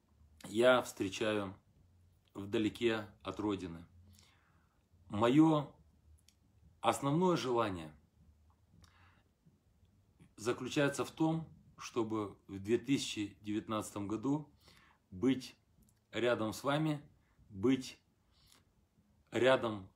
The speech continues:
с близкими мне людьми, для того, чтобы поднять с колен страну и для того, чтобы, э, мы вместе ли закончили начатое.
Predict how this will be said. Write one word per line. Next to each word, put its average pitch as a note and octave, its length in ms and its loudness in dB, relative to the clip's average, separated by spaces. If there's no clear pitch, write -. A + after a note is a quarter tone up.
с - 160 -20
близкими A#2 580 0
мне A2 220 -4
людьми, C#3+ 480 -2
для G2 280 -6
того, A#2+ 260 -2
чтобы G#2+ 560 -4
поднять B2+ 440 2
с - 60 -8
колен E3 460 2
страну D3 720 0
и G#2+ 120 -8
для A2+ 160 -2
того, B2+ 320 -2
чтобы, A#2 600 -4
э, G#2 540 -2
мы B2+ 220 0
вместе B2 400 -2
ли G#2 80 -2
закончили G2 760 -4
начатое. G2+ 640 -10